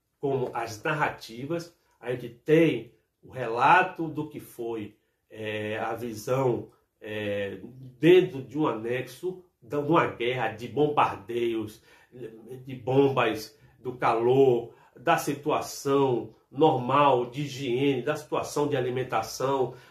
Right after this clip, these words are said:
da situação de não podendo tomar sol. Então, o que é que esse relato tá aqui no, no diário? E as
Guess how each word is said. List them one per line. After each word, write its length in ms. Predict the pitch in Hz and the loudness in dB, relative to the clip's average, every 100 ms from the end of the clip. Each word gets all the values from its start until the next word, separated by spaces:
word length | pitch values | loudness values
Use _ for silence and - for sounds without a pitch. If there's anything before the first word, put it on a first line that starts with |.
| - | -4
da 220 | 143 160 | 2 2
situação 580 | 160 135 147 127 143 135 | 0 -4 -4 -4 -4 -4
de 180 | - 139 | -4 2
não 240 | 202 208 | 2 2
podendo 260 | 165 170 151 | 2 2 0
tomar 280 | 131 127 | -2 -2
sol. 340 | - - 131 151 | -4 -4 -4 -4
Então, 300 | 147 156 156 | -4 -4 -4
o 140 | - - | -6 -8
que 80 | |
é 60 | 170 | -8
que 280 | - 156 131 | -8 -10 -2
esse 300 | 143 147 120 | 0 0 -4
relato 420 | 120 110 113 - | -6 -4 -6 -6
tá 80 | 131 | -12
aqui 420 | - 117 143 - _ 123 | -12 -12 -14 -16 _ -8
no, 180 | 120 | -8
no 240 | 117 113 110 | -6 -10 -6
diário? 420 | 156 127 151 98 _ _ _ - | -2 -2 -4 -8 _ _ _ -4
E 420 | 226 254 254 - _ _ _ _ _ | -2 -2 -6 -16 _ _ _ _ _
as 680 | 190 226 226 226 214 - _ | 2 4 4 2 -2 -10 _